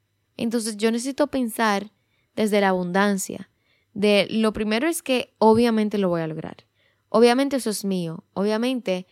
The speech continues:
yo tengo que lograrlo porque yo estoy trabajando por ello. Y segundo, yo puedo no tener lo que yo necesito en este momento. Y está bien.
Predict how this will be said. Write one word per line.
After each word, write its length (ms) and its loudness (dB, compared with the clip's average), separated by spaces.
yo 280 -4
tengo 220 -2
que 100 -2
lograrlo 460 2
porque 280 -8
yo 120 -6
estoy 500 -6
trabajando 580 -8
por 180 -8
ello. 320 -12
Y 80 -6
segundo, 640 0
yo 120 -4
puedo 260 0
no 160 -2
tener 440 -4
lo 140 -4
que 100 -10
yo 140 -6
necesito 420 -10
en 80 -6
este 180 -10
momento. 520 -10
Y 140 -2
está 360 -2
bien. 400 -4